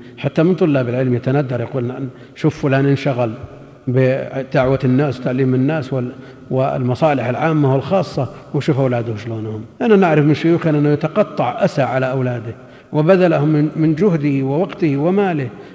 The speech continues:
ما يسعى به إلى إصلاحهم، لكن ما بيده حيلة. لكن لا يعني هذا أن الإنسان يفرط في تربية أولاده ونسائه وأطرهم على الحق ثم يقول: "النتائج بيد الله". ابذل والنتائج بيد الله،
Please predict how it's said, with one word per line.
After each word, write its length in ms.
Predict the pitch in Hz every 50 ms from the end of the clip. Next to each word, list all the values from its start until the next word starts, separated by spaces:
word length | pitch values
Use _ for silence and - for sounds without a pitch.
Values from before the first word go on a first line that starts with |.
| -
ما 160 | 156 160 170 190
يسعى 360 | 220 220 - - 165 156 156
به 340 | 165 202 202 190 175 175 180
إلى 220 | 190 202 - 175
إصلاحهم، 540 | 170 - 170 165 160 135 180 202 220 233 240
لكن 280 | 220 175 - - 214
ما 120 | 240 226 160
بيده 180 | 131 127 110
حيلة. 300 | - - 113 101 127 143 - - - - - -
لكن 260 | 127 127 - - 120 117
لا 100 | 135 151
يعني 240 | 190 202 208 208
هذا 280 | 190 185 208 190 151 147
أن 120 | 135 135
الإنسان 460 | 131 123 131 131 117 - - 147 139 131
يفرط 680 | 127 - - 185 202 190 180 175 170 151 - - - - - - - - -
في 120 | - 147
تربية 400 | - 151 147 147 139 151 147 135 -
أولاده 520 | 143 131 131 131 139 151 147 139 135 131 131
ونسائه 720 | 127 123 120 123 123 - 156 170 175 156 151 123 120 117 113 - - - - - -
وأطرهم 540 | 151 - 196 202 - 185 165 156 147 139
على 120 | 143 143 139
الحق 260 | 120 - 202 - -
ثم 160 | - 170 151 147
يقول: 240 | 151 147 - 160
"النتائج 440 | 143 135 131 - - 143 139 131 117
بيد 240 | 113 123 123 110 110
الله". 180 | 117 113 113 123 - - - - -
ابذل 400 | 269 330 320 294 240 254 285 277
والنتائج 560 | 240 226 190 180 170 - 165 156 135 135 117
بيد 200 | 113 120 117 110 110 110
الله، 100 | - -